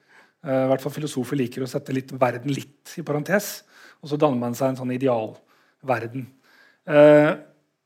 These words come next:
og jeg ville ønske meg en verden med mindre ulikhet i helse, for eksempel. Ikke sant? Men en verden hvor, eh, flere mulighet, mennesker har mulighet til å vokse opp, eh, og leve lenger enn et år.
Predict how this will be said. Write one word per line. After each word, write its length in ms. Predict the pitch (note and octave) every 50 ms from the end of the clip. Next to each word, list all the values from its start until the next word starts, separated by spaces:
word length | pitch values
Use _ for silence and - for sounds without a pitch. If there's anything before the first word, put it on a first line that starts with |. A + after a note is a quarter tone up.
| _ _ -
og 480 | G#3 G#3 G#3+ A3 A3 A3+ A3 G#3+ F3+ D3+ - _ _ _ _ _ _ _ - - _ _ _ _ -
jeg 160 | F#3+ F#3 A3 C4
ville 180 | C#4 B3+ B3 G#3
ønske 240 | F3+ C#3+ - - D#3
meg 140 | C#3+ D3 D#3 D#3+
en 80 | E3
verden 320 | D3 C3 B2+ B2+ C3 C#3+ D3+
med 100 | D#3 D3+
mindre 380 | D3 C#3 C3 B2+ C3 C#3 D#3+
ulikhet 600 | G#3 F#3 E3+ C#3+ B2 B2 A#2+ A#2+ - D3 C#3 C#3+
i 40 | F#3
helse, 380 | D3+ F3 F3+ E3+ E3+ - - G3+
for 80 | - A3+
eksempel. 320 | F#3 A#3 A#3 A3 - D4+ D#4
Ikke 100 | - A3 F3
sant? 120 | G3+ G3+
Men 260 | F#3+ F3+ G3+ G3 G3+
en 200 | A#3+ A#3 F#3 F3+
verden 360 | F3 E3+ C#3+ C#3 C#3 D#3 E3+ D#3
hvor, 240 | D3+ D3+ D#3 D#3 D3+ - - - - _ _ _ -
eh, 240 | G3+ G#3+ A3 G3+ G#3+
flere 500 | - - - - E3+ C#3+ C3 C3 C3 D3+
mulighet, 480 | E3 F3 D#3+ B2+ B2 B2+ B2 - - - -
mennesker 360 | E3+ D3 C3 - - - E3
har 100 | C#3+ D#3+
mulighet 400 | E3 D#3+ D3+ B2+ A#2 A#2+ C3+ -
til 120 | - D3+ C#3+
å 40 | C#3 C#3+ C#3+
vokse 200 | C#3+ - - -
opp, 220 | B2 B2 - - - _ _ _ _ _ _ _ _ _ -
eh, 460 | - C#3 C#3 C#3 C#3 C#3 C#3+ C#3+ C#3+ D3+
og 480 | F#3 G3 F3+ D3+ C#3 C#3 C#3 C#3 D3+ D#3
leve 300 | D#3+ D3+ C3+ A#2+ B2 C#3
lenger 220 | C3+ C3 B2+ B2+
enn 100 | C3 C3+
et 80 | C#3 C3+
år. 200 | C#3+ D3 G3 C#4